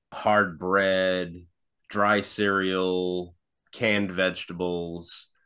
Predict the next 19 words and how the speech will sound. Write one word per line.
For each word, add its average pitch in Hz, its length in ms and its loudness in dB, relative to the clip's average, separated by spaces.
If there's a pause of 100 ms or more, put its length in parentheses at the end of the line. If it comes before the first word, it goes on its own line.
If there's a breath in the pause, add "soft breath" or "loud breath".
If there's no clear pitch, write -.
(240)
There's 110 200 0
not 120 200 6
a 110 40 6
lot 104 260 4
of 92 120 0 (160)
good 107 360 0
food 92 560 -2
to 90 80 -8
eat. 87 280 -8
You 90 220 -8
basically 107 480 -2
get 95 320 -2 (600)
the 95 160 -2
bottom 104 440 2
of 95 180 0
the 98 100 0
barrel 92 560 2
mass-produced 90 1040 -6 (100)
junk 80 420 -4